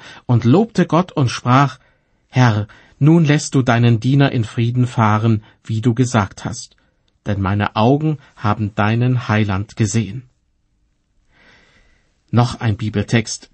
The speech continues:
der von manchen Leuten als Lobgesang des Simeon bezeichnet wird. Das wäre dann der fünfte nach den Lobgesängen von Elisabeth,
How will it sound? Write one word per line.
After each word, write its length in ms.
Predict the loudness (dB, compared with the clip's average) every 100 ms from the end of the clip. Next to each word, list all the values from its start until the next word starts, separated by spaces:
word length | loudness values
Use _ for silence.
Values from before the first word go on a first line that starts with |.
| 0
der 140 | 0
von 200 | 2 0
manchen 320 | 2 2 2
Leuten 360 | 2 2 0 -2
als 360 | -2 -4 -6 -12
Lobgesang 880 | -2 2 4 2 0 -2 0 0 0
des 220 | 0 -4
Simeon 460 | -4 -2 0 0 0
bezeichnet 720 | -2 -2 -2 -4 -4 -10 -10
wird. 260 | -12 -14 _ _ _ _ -20 -20 -20 _
Das 220 | -4 -2 2
wäre 220 | 2 2
dann 220 | 0 0
der 140 | 0
fünfte 680 | -2 -2 0 0 -4 -4 -4 -4 -16 -10
nach 240 | -2 -2 0
den 180 | 0 2
Lobgesängen 720 | 2 2 0 2 2 2 2
von 200 | 0 -2
Elisabeth, 800 | -2 -2 0 0 0 -4 -8